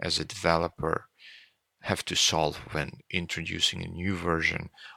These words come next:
of your application with a redesign. So if you know of good other examples of successful or maybe not so successful redesigns, uh, let me know. There might be something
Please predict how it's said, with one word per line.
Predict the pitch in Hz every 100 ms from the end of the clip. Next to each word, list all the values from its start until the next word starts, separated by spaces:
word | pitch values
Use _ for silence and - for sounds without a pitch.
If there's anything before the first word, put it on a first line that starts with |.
| -
of | 80 -
your | 82
application | 76 - - 87 - - 90 -
with | 90 - -
a | - -
redesign. | - - - - - - - - -
So | 120
if | 123 -
you | 202
know | 156 139 151 143 113 92 - - - _
of | 98 87 87 _ _
good | - 117 117 95 -
other | 98 104 101 87
examples | 87 85 90 90 85 82 - 80
of | 82 - - _ _ _ _ _ _ _ -
successful | - 101 - 107 101 - 95 95
or | 90 85
maybe | 90 87 85
not | 82 90 104
so | - 85 85
successful | - - 92 87 - 85 82 - - - -
redesigns, | 101 95 92 85 90 87 82 82 - - _ - - - - _
uh, | 95 87 90
let | 135 -
me |
know. | 120 95 82 80 -
There | 92 85
might | 90 113 151 120
be | 104
something | 92 - 92 90 - 85 82